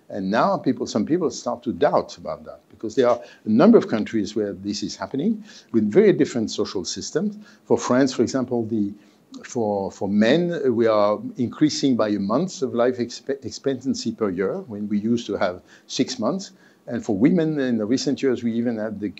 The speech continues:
decrease by one month, which was, uh, of course, they can be,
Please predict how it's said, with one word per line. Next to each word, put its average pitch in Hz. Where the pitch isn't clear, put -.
decrease 113
by 104
one 95
month, 76
which -
was, 90
uh, 87
of -
course, 147
they 113
can 120
be, 101